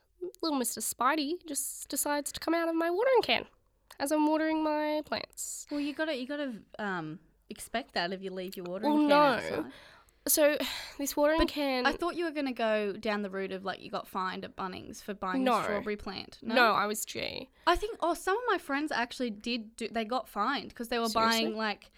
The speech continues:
Speaker 2: they were buying indoor plants in Bunnings, and apparently, like, that's not essential, even though you, you're allowed to still buy everything at Bunnings. It's
Speaker 1: Yeah.
Speaker 2: like, you know how you go into Big W at the moment and they've, like, gated off everything else and you're only allowed, like, the essential items in there?
Speaker 1: Yeah.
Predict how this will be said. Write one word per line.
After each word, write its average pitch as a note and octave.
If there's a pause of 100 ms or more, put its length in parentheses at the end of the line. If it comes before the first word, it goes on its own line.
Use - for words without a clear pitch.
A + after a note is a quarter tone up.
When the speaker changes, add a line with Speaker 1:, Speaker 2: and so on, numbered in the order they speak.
(280)
Speaker 2:
they B3
were A#3+
buying B3
indoor A3
plants A3+
in G#3
Bunnings, A3
and A3
apparently, G#3+
like, G3+
that's -
not A3
essential, A3
even G#3+
though G3 (340)
you, A#3 (140)
you're A3+
allowed A3+
to A#3
still A#3
buy G#3+
everything A#3
at A#3+
Bunnings. D#4 (180)
It's -
Speaker 1:
Yeah. B3+
Speaker 2:
like, D#4
you D#4+
know E4+
how E4+
you D4
go C4
into B3+
Big G#3
W G#3
at G3
the G#3+
moment G3
and G3+
they've, G3 (160)
like, G3 (220)
gated G#3
off G3+
everything G3+
else G3
and G3
you're F#3+
only G3
allowed, F#3+
like, F#3+
the F#3+
essential F#3+
items G3
in A#3+
there? D#4 (100)
Speaker 1:
Yeah. A3+